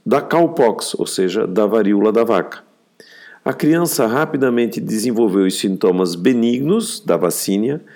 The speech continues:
e mais tarde foi inoculado com o vírus da varíola humana, mas não desenvolveu a doença.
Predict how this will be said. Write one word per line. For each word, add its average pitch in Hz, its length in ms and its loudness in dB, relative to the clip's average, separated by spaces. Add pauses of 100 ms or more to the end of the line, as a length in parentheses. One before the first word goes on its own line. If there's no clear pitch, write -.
(400)
e 143 80 0
mais 165 320 0
tarde 151 580 0 (300)
foi 127 480 2
inoculado 110 840 2
com 135 240 -2
o 131 60 0
vírus 107 300 0
da 113 100 4
varíola 110 420 2
humana, 95 360 0 (180)
mas 107 240 0
não 113 320 2
desenvolveu 127 640 0
a - 20 2
doença. 104 520 -6